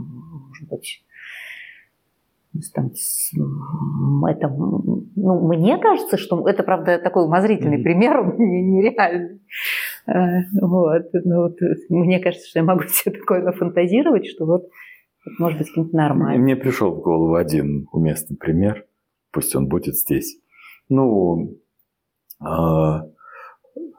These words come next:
Speaker 2: там, м, клиент высказывает, у нас какое-то недовольство терапии, вот.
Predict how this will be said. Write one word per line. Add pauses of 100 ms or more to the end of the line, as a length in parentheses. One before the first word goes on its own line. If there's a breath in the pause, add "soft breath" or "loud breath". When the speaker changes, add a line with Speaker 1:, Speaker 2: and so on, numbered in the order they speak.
(180)
Speaker 2:
там, (920 soft breath)
м,
клиент
высказывает,
у
нас
какое-то
недовольство (140)
терапии, (480)
вот.